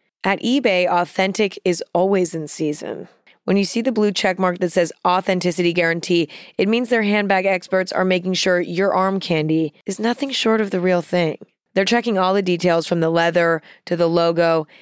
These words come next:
carry-all or clutch. We all love a handbag that turns heads.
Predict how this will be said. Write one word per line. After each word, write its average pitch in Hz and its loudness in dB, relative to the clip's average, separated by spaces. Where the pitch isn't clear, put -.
carry-all 220 2
or 202 2
clutch. - -2
We 208 -2
all 226 2
love 165 0
a 165 -4
handbag 151 -4
that - -8
turns 160 -4
heads. - -6